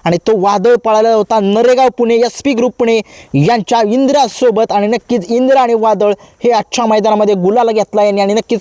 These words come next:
खूप साऱ्या शुभेच्छा या सुद्धा जोडीला. आजच्या मैदानामध्ये गुलाल घेणारी दुसरी एक जोडी आहे चंद्रकांत फौजी खटाव यांच्या नावाने ती गाडी पळाली होती. सुरल्या आणि,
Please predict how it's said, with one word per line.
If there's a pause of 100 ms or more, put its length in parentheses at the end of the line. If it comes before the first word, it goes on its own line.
खूप
साऱ्या
शुभेच्छा
या
सुद्धा
जोडीला. (1300)
आजच्या
मैदानामध्ये
गुलाल
घेणारी
दुसरी
एक
जोडी
आहे
चंद्रकांत (120)
फौजी
खटाव
यांच्या
नावाने
ती
गाडी
पळाली
होती.
सुरल्या (380)
आणि,